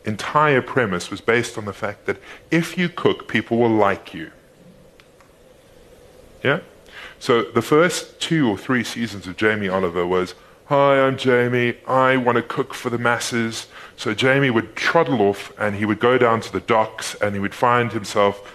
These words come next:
a couple of painters. And then he would say, "Come over to my house for lunch."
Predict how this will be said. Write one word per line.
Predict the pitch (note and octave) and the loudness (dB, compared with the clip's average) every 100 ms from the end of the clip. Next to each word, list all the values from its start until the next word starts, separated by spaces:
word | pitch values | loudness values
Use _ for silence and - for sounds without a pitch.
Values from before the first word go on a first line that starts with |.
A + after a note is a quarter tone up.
| - | -6
a | G#2 | -4
couple | - A2+ G#2 | -2 -2 -2
of | G2 | -2
painters. | - G2+ G2+ - G2 - - - _ - - - - | 0 0 -2 -8 -14 -14 -18 -18 _ -20 -20 -8 -2
And | C3+ | 2
then | E3+ D#3+ C#3 | 2 2 0
he | A#2 A#2+ A#2 A2+ | -2 0 2 2
would | G#2+ A2 | 0 -2
say, | - A2+ A2+ A2 - _ - - - | 0 2 0 -2 -14 _ -20 -20 -4
"Come | - F3 | 0 2
over | D#3+ C3+ | 0 0
to | - | 0
my | A#2 A2 | 0 2
house | A2 G2 | 0 -2
for | - G#2 | -2 0
lunch." | F2+ C#2+ - - - | 0 -2 -8 -10 -12